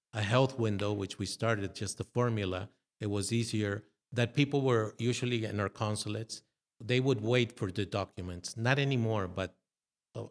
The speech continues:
you know, up until twenty, thirty years ago, in order to get your passport or to get something issued, you would have to come, provide the requisites, and then you would have to wait,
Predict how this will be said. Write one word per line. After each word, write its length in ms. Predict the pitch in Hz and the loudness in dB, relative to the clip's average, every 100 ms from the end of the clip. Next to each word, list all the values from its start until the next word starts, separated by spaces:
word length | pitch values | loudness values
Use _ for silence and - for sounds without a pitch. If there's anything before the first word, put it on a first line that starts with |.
| _ | _
you 140 | 120 107 | 0 0
know, 160 | 98 95 - | 0 -6 -4
up 160 | 123 117 | -2 0
until 540 | 117 117 107 98 90 - _ _ _ | -2 0 0 0 -4 -12 _ _ _
twenty, 300 | - 131 131 | 0 4 6
thirty 300 | 120 131 123 | 4 4 4
years 300 | 120 127 143 | 6 4 4
ago, 340 | 117 98 95 - _ _ _ _ _ | 0 0 0 -2 _ _ _ _ _
in 140 | 110 | 2
order 240 | 117 120 123 | 4 4 2
to 140 | - | 0
get 240 | 107 117 120 | 2 2 2
your 100 | 107 | 0
passport 600 | 131 160 160 135 135 120 | 2 2 0 -2 2 4
or 80 | 104 | 2
to 140 | - | 0
get 200 | 117 113 | 0 0
something 440 | 110 104 - 101 | 0 -2 -2 0
issued, 500 | 123 147 - 135 127 | 2 2 2 2 2
you 100 | 104 | 0
would 160 | 92 92 | -4 -2
have 220 | 104 104 | -2 -4
to 80 | - | -6
come, 560 | - 156 151 147 139 131 - _ | -2 2 4 4 2 -4 -14 _
provide 460 | - 117 120 120 110 | -2 2 6 6 4
the 340 | 107 98 95 - | 2 2 0 0
requisites, 680 | 117 160 170 156 151 151 - | 4 4 4 2 2 0 -2
and 140 | 123 131 | 0 2
then 140 | 139 | 2
you 80 | 135 | 2
would 120 | 131 | 2
have 200 | 131 131 | 2 0
to 80 | 135 | 0
wait, 260 | 139 120 | 0 0